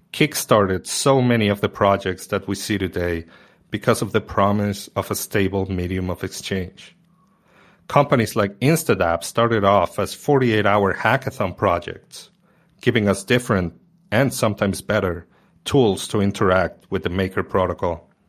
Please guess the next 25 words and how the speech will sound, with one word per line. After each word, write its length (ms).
And 180
they 180
didn't 640
need 360
to 160
ask 400
permission. 640
There's 300
no, 460
nobody 680
from 240
whom 240
to 220
ask 200
permission 680
in 120
a 120
decentralized, 1080
permissionless 640
protocol. 720
But 200
who 180
makes 320
the 100
decisions? 760